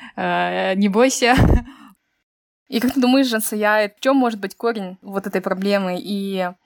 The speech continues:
Speaker 2: это относится только к нам в казахстанском регионе, да, или это такая всемирная какая-то проблема женщин,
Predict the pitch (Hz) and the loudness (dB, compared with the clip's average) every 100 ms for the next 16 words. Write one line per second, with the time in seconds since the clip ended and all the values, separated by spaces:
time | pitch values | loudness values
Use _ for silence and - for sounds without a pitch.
0 | _ - 233 240 233 247 - 226 240 247 | _ -6 0 0 2 0 0 -2 0 0
1 | 240 233 208 208 208 - - _ _ - | 0 0 2 0 -2 -14 -20 _ _ -10
2 | 240 262 415 403 254 240 247 240 220 208 | 0 0 0 -2 -2 0 -2 -2 -8 -6
3 | 208 226 480 370 233 370 302 214 202 196 | -2 0 2 2 2 0 0 0 0 -2
4 | 202 - - - - - - - 180 - | -6 -18 -20 -20 -18 -16 -8 -2 -2 -2
5 | - 233 208 190 185 185 180 180 _ _ | 0 2 2 0 -4 -4 -4 -6 _ _
6 | 190 190 202 196 190 185 202 240 - 202 | -4 -2 -2 0 -2 0 0 0 -2 -4
7 | 196 | -6